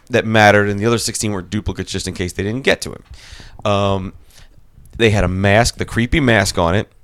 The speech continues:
and a bit of a little poem that I wrote to help him put them in order, and a piece of a poem by Baudelaire called Destruction, which was sufficiently creepy. Um, it's kind of creepy as the one that's on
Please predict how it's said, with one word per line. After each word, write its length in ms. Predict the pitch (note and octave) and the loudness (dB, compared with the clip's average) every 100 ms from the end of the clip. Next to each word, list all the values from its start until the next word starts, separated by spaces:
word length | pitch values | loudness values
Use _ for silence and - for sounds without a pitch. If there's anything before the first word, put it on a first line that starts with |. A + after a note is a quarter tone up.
| - - - - | -20 -20 -18 -4
and 260 | G2 G2 F2+ | 2 2 2
a 60 | |
bit 220 | F2 G#2+ B2+ | 0 2 4
of 80 | |
a 60 | B2 | 4
little 240 | A#2 C#3+ | 2 0
poem 340 | - A#2+ A#2+ A#2 | 2 4 4 4
that 120 | A2 | 4
I 20 | |
wrote 220 | A2 A#2 - | 4 2 2
to 80 | |
help 200 | G#2+ A#2 | -2 0
him 100 | G#2 | -2
put 220 | - B2+ - | -4 -4 -2
them 100 | A2+ | -2
in 80 | F#2+ | 0
order, 440 | B2 A2+ C2+ G#2+ - - - - | 2 2 0 -6 -10 -20 -20 -6
and 260 | G#2 G#2+ G#2 | 0 4 4
a 40 | G2 | 2
piece 340 | - D3 - | -2 -2 -2
of 420 | F2+ A#2 A2+ F#2 | 2 4 4 4
a 120 | G#2 G2+ | 2 2
poem 440 | - B2 B2 A#2+ | 2 2 2 4
by 140 | G#2+ | 4
Baudelaire 640 | F#2+ A2+ A2+ A2 B2+ F#2+ D2 | 4 4 4 6 4 4 0
called 240 | - E2+ | -6 -6
Destruction, 760 | F2 - D#3 C#3+ - - - - - - - | -6 -4 0 0 0 -8 -12 -12 -20 -20 -14
which 160 | G#2 | -8
was 120 | A#2 | -6
sufficiently 600 | - - - F2 F#2+ F2+ | -6 -6 -8 -6 -6 -6
creepy. 500 | F2 - G#2+ - - - - - - - - - | -4 0 0 -2 -12 -14 -14 -12 -8 -6 -6 -8
Um, 560 | F#2+ F#2+ F2+ F2 F2+ F#2 | -6 -4 -6 -8 -10 -12
it's 140 | G2+ | -10
kind 220 | - D3 | -2 0
of 140 | C3+ A2+ | 0 -4
creepy 480 | - B2 - A#2+ - | -4 -4 -2 -2 4
as 340 | G#2 G2+ F#2+ | 6 6 4
the 120 | G2+ | 2
one 340 | F#2+ G#2 A2 G#2+ | 4 4 6 4
that's 180 | G#2 - | 2 4
on 400 | G2 G2 F#2+ | 6 6 6